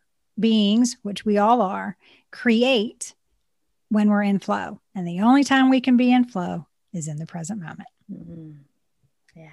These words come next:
Speaker 2: amazing. Thank you so much, Terry. I mean, I'd love to just talk all night <laughs> about, about this,
Speaker 1: <laughs>
Speaker 2: but I have some set questions I ask everyone that comes on, and I'd love to hear your thoughts on these.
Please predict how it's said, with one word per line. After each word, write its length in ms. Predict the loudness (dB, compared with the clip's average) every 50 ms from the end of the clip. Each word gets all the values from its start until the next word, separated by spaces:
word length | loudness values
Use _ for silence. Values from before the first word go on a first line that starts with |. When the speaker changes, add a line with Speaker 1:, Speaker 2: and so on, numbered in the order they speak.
| -20 -20 -20 _ -20
Speaker 2:
amazing. 480 | -18 -16 -14 -14 -16 -16 -18 -20 -18 -12
Thank 260 | -10 -10 -8 -6 -6
you 60 | -6
so 200 | -4 -4 -4 -4
much, 280 | -4 -6 -8 -8 -12 -8
Terry. 360 | -4 -2 -2 -2 -2 -4 _ _ -20 -20 -20 -20 -14 -4
I 60 | 0 2
mean, 180 | 4 4 4
I'd 160 | 4 2 4 6
love 220 | 4 4 4 2 2
to 400 | 4 6 6 6 4 2 -2 -4 -10 _ _ _ -20 _ _ _ -14
just 200 | -12 -12 -10 -6
talk 240 | -4 -4 -4 -2 -4
all 80 | -4 -2
night 260 | 0 0 0 0 0
<laughs> 40 | 0
about, 460 | 2 2 4 8 8 8 8 8 0
about 640 | 2 6 6 6 6 8 4 6 6 6 4 6 4
this, 260 | 2 2 4 0 0 -2
Speaker 1:
<laughs> 300 | -2 -6 -6 -6 -6 -4
Speaker 2:
but 100 | -2 -2
I 40 | 0
have 200 | 0 0 -2 -2
some 200 | -6 -6 -6 -6
set 260 | -4 -6 -6 -6 -4
questions 420 | -6 -6 -6 -4 -6 -6 -4 -4
I 60 | -2 -2
ask 260 | -2 -4 -6 -4 -6
everyone 460 | -6 -6 -6 -8 -8 -8 -8 -10 -12
that 140 | -14 -14 -16
comes 240 | -14 -14 -12 -10 -10
on, 100 | -10 -10
and 100 | -10 -10
I'd 160 | -10 -8 -8
love 180 | -8 -8 -8 -10
to 100 | -12 -10
hear 120 | -8 -8
your 120 | -8 -8 -10
thoughts 400 | -10 -8 -8 -8 -8 -10 -14 -16
on 120 | -16 -16
these. 380 | -16 -18 -18 -20 -20 -20 -20